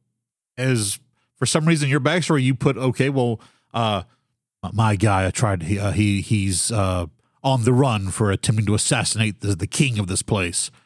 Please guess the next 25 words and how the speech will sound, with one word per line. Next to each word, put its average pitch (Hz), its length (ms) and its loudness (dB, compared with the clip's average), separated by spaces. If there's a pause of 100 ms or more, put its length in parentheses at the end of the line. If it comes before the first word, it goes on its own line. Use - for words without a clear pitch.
(340)
You, 117 100 -2
you 135 120 2
mean 160 180 4
the 139 80 4
king 180 280 0
of 180 60 2
the 135 80 4
city 170 300 2
you're 156 140 4
currently 139 500 0
in? 160 400 2 (840)
Yes. 104 720 0 (1200)
Okay, 139 340 2
do 113 240 -2
you 123 120 4
think 147 220 2
you 143 60 -2
should 135 140 0
tell? 135 200 2
Nope, 104 280 0
I'm 110 100 -2
not 117 100 2
gonna 120 140 2
tell 113 220 2
them. 90 200 -2